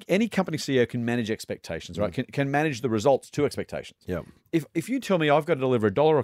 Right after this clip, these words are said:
Speaker 1: a share in earnings next year,
Speaker 2: Mm.
Speaker 1: I can do that for you tomorrow.
Speaker 2: Mm.
Speaker 1: No matter what damage it does to the long-term business, no matter how much attention and time it takes away from actually running the business. The C E Os and C F Os who sit in the room and go, "Jesus, how do we, how do we deliver on management expectations? How do we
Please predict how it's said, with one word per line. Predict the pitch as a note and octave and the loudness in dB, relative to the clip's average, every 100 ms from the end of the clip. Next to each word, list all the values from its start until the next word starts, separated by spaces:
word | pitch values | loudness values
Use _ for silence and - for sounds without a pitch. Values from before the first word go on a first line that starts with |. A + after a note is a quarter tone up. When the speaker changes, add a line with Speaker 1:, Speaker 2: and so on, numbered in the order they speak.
| - | -2
Speaker 1:
a | A2+ | -10
share | - A#2 | -4 -2
in | G#2+ | 0
earnings | A2 G#2+ F#2 | 0 -2 -6
next | A2 - | -12 -6
year, | B2+ G#3+ G#2+ | -6 -6 -6
Speaker 2:
Mm. | G2 F2 _ - | -8 -10 _ -6
Speaker 1:
I | |
can | G3 D3+ | -2 2
do | B2 | 2
that | - | 0
for | - | -2
you | G#2 | -4
tomorrow. | - F#2+ F#2 F#2+ C#2+ - | -4 -8 -6 -4 -6 -8
Speaker 2:
Mm. | F#2 F2 E2 - _ - | -12 -14 -16 -20 _ -4
Speaker 1:
No | C#3 | 0
matter | G3 D3 | 2 4
what | D#3 - | 2 2
damage | A#2+ C#3 B2+ | -2 -2 -4
it | A#2 | -2
does | A#2 - | -4 -2
to | G#2+ | -4
the | |
long-term | G2+ G2+ - F#2+ | -4 -4 -6 -4
business, | F#2 F2+ F#2 - | -4 -6 -8 -8
no | |
matter | A2+ D3 B2+ | -4 -2 -2
how | A2+ C#3+ | -2 -4
much | D3 - | -4 -6
attention | G2 - C3+ C3 | -10 -10 -8 -8
and | A2 | -10
time | - A#2+ A2 | -4 -4 -4
it | |
takes | - A2+ - | -6 -6 -2
away | G#2 G#2+ G#2 G2+ - _ | 0 2 2 -2 -10 _
from | C#3 | -6
actually | D3 - | -4 -4
running | C3 B2+ D3+ | -2 -2 -2
the | C#3 | -2
business. | D3 F3+ - - - _ _ - | -2 -4 -8 -12 -20 _ _ -2
The | |
C | - A3+ | 0 4
E | G3+ | 4
Os | F#3 | 4
and | D3 | 0
C | - E3 | -2 -2
F | D#3 | 2
Os | D3+ C#3 | 2 0
who | |
sit | A#2+ G3+ | -4 -4
in | D3 | -2
the | |
room | B2+ C3+ | -2 0
and | B2+ | 2
go, | A#2 A2+ | 4 4
"Jesus, | G#2+ A2 G#2 | 2 -8 -12
how | A#2 | -8
do | E3 | -4
we, | D#3+ C3 - | -4 -6 -6
how | - | 2
do | G3 | 4
we | |
deliver | D#3+ D#3+ E3 | 4 4 4
on | C#3+ | 2
management | C#3 C3+ C3 | 0 -2 -4
expectations? | - B2 B2+ A#2+ G2+ | -6 -4 -2 -2 -2
How | D#3+ | 0
do | F3+ | 2
we | D#3+ C#3+ | 0 -2